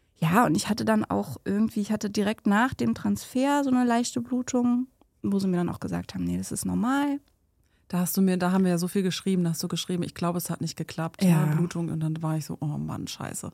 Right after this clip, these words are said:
Speaker 1: Ja.
Speaker 2: Aber dann so zwölf Stunden später, H-C-G-Wert ist gestiegen.
Speaker 1: Ja.
Speaker 2: Also das war so ein Auf und Ab, ne,
Speaker 1: Mhm.
Speaker 2: diese eine Woche
Speaker 1: Boah,
Speaker 2: irgendwie.
Speaker 1: furchtbar.
Speaker 2: Ja, und da würde ich gerne einhaken, weil da waren wir dann auf dem Rückweg, äh, von einem Familienbesuch im Auto und du schriebst mir dann, ne, so, „Es ist
Speaker 1: Mhm.
Speaker 2: immer noch, der H-C-G-Wert ist immer noch gestiegen.“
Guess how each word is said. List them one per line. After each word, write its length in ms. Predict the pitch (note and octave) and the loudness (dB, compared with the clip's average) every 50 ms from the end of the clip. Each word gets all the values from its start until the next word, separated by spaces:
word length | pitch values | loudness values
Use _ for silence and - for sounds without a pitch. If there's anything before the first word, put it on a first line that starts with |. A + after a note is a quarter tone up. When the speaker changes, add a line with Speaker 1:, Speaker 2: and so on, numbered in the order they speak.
| - | -4
Speaker 1:
Ja. 300 | - G3 F3+ F3 E3+ E3 - - _ _ _ | -2 0 2 2 0 -2 -6 -10 _ _ _
Speaker 2:
Aber 240 | - F3 E3+ F3+ F3 | -2 0 2 2 2
dann 200 | E3+ E3+ E3+ F3 | 2 2 2 2
so 120 | E3 E3 | 2 0
zwölf 300 | D#3 - - - D#3+ D#3+ - | 0 -2 -2 -2 -2 -2 -4
Stunden 280 | - - F3 F3 - | -4 -4 -2 -2 -2
später, 380 | - - - F3+ E3+ - F3 E3 | -2 -2 -2 -2 -2 0 0 0
H-C-G-Wert 600 | E3 D#3+ - - E3+ E3 G#3+ A#3 G#3 F3+ D#3+ - | -2 -2 -2 -4 -4 -2 0 0 0 0 0 -2
ist 140 | D#3 D3+ - | -4 -6 -6
gestiegen. 400 | - D3+ - - - D#3+ E3 E3 G3 | -6 -6 -6 -4 -4 -2 0 2 4
Speaker 1:
Ja. 100 | F#3+ F3 | 4 4
Speaker 2:
Also 100 | E3+ D#3+ | 4 2
das 180 | - D#3+ - - | 0 -4 -2 -2
war 120 | F3 E3+ | -2 0
so 80 | E3+ F3 | 0 0
ein 80 | F3+ - | -2 0
Auf 280 | - - E3 F3 F3 - | 0 -2 -2 -2 -2 -4
und 120 | F3 F3 - | -6 -4 -4
Ab, 220 | - D#3 - - | -4 -6 -2 4
ne, 60 | G3 F#3 | 6 6
Speaker 1:
Mhm. 160 | E3 D#3 C#3+ | 8 6 6
Speaker 2:
diese 200 | C3+ - D#3+ E3 | 4 2 0 0
eine 240 | - - E3 E3 E3 | 0 0 0 0 0
Woche 180 | D#3 D#3+ D#3+ - | 0 0 0 0
Speaker 1:
Boah, 180 | G3 F#3 - | 0 0 0
Speaker 2:
irgendwie. 360 | F#3+ F#3 F#3 F3 F3+ F3+ F3+ F3+ | 0 -2 -2 -2 -2 -2 -2 -2
Speaker 1:
furchtbar. 320 | - - G3 - - - - - _ _ _ _ _ _ _ _ _ _ - | -4 -6 -6 -6 -8 -12 -12 -14 _ _ _ _ _ _ _ _ _ _ -4
Speaker 2:
Ja, 160 | F3 E3 E3 | -2 -2 -2
und 200 | D3+ - F3 E3+ | -2 -2 0 2
da 80 | F3+ F3+ | 4 4
würde 120 | F#3+ F#3+ G3 | 4 2 2
ich 100 | G3 - | 0 0
gerne 260 | - F#3 F#3 F3+ - | 0 0 2 2 2
einhaken, 560 | - E3+ F#3 F#3 E3+ E3+ E3 - - E3+ E3 | 2 4 4 4 2 0 0 -2 -2 -2 0
weil 240 | E3 E3+ E3+ E3+ E3 - _ _ | 0 0 0 -2 -2 -6 _ _
da 200 | - E3 E3+ F3 | -2 0 0 2
waren 160 | F3 F3 F3 F3 | 2 2 2 2
wir 60 | F3+ | 2
dann 120 | F3+ F3+ F3+ | 2 2 0
auf 120 | - F#3 | 0 0
dem 100 | - F3 | 2 2
Rückweg, 640 | E3 F3 G3+ - - A3 A3 A3 A3 A3 - - - | 2 2 0 0 0 2 2 2 2 0 -4 -6 -8
äh, 60 | F3+ | -6
von 160 | - - F#3 | -2 0 2
einem 100 | F3+ F3+ | 2 2
Familienbesuch 840 | E3+ - F3 F3+ F#3+ G3+ A3 A3 G#3+ G#3 G3+ F#3+ G3 G3+ A3+ A#3 - | 2 2 4 4 6 6 6 6 4 4 2 2 2 0 0 -2 -4
im 200 | - - G#3+ A3 | -2 2 2 2
Auto 580 | - - F3 F#3 G3+ G#3 - A3 G#3+ G#3+ G#3+ G#3 | 4 2 2 2 0 0 -2 -2 -2 -2 -2 -2
und 160 | - F3+ F3 | -2 -4 -4
du 40 | F#3+ | -6
schriebst 380 | - - - G3 G3 - - G3 | -6 -4 -2 -2 -2 -2 -2 -2
mir 80 | F#3 | -2
dann, 240 | F3 F3 F3 F3 F3 | 0 0 0 0 0
ne, 340 | F3 F3+ G3 G#3 G#3+ G#3 - - | 2 0 0 0 0 -2 -4 -4
so, 220 | D4 C4 A#3+ A#3 A3+ | -2 2 2 4 4
„Es 180 | G#3+ G#3 G#3 | 4 4 2
ist 140 | G3+ G3 G3 | 2 0 0
Speaker 1:
Mhm. 60 | G3 | 2
Speaker 2:
immer 200 | G3+ G#3+ A3 G#3+ | 2 2 4 4
noch, 280 | G#3 G#3 G#3 - - - | 2 0 -2 -4 -8 -10
der 180 | - - F#3+ F3 | -6 -4 -4 -2
H-C-G-Wert 640 | F3+ F#3 - - F#3 F#3+ F3+ F#3 F3+ F3 E3+ - - | -4 -4 -4 -4 -4 -4 -4 -2 -2 -2 -4 -4 -6
ist 100 | - - | -8 -2
immer 220 | - A#3 B3 A3+ | 0 2 2 4
noch 200 | G#3+ G3+ G3+ - | 2 2 0 -2
gestiegen.“ 560 | - G3 - - - G3 G3 G3 G3 G3+ G#3 | -4 -6 -6 -6 -6 -4 -4 -2 -2 -2 -4